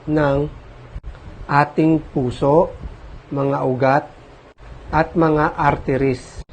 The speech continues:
Ang pangunahing tungkulin ng sistema na ito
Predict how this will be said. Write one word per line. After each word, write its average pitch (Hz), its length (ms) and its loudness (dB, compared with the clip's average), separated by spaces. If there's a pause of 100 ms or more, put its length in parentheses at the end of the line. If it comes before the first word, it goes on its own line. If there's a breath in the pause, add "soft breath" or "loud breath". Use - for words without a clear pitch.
(100)
Ang 170 200 0
pangunahing 190 800 4
tungkulin 180 840 4
ng 151 140 0
sistema 160 600 2
na 165 240 2
ito 131 400 -2